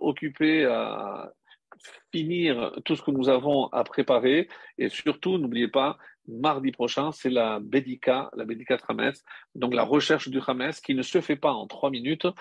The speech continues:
Il faut, il est bien pour que, euh, ça soit vraiment efficace, laisser un endroit sans l'avoir, euh, nettoyé au préalable et entreprendre un vrai nettoyage. Et comme le précisent certains de nos maîtres,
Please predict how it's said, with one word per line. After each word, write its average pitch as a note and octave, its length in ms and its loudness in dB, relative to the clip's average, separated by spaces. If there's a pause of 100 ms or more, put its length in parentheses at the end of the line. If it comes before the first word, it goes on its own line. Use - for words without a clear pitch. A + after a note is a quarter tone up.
(280)
Il A#2+ 140 2
faut, E3 360 4
il A2 160 0
est G#2 80 2
bien D3 380 -2 (320)
pour A2 160 -8
que, C#3 100 2
euh, G#2+ 800 2
ça B2 140 0
soit C#3 360 -4
vraiment C3+ 500 -4
efficace, C#3 560 0 (260)
laisser B2 380 2 (100)
un D3 160 0
endroit C#3 640 0
sans E3+ 480 -2
l'avoir, B2+ 640 0
euh, G#2+ 240 -2
nettoyé B2 400 -2
au B2+ 80 2
préalable B2 520 -2 (320)
et C3+ 220 4
entreprendre A#2+ 800 -2
un G#2 360 -4
vrai A#2+ 180 0
nettoyage. B2 560 2 (300)
Et C3+ 260 2
comme A#2 540 -2
le G#2+ 180 -6
précisent A#2+ 480 -4
certains B2+ 280 0
de A2+ 100 0
nos G#2+ 120 0
maîtres, C#3 260 0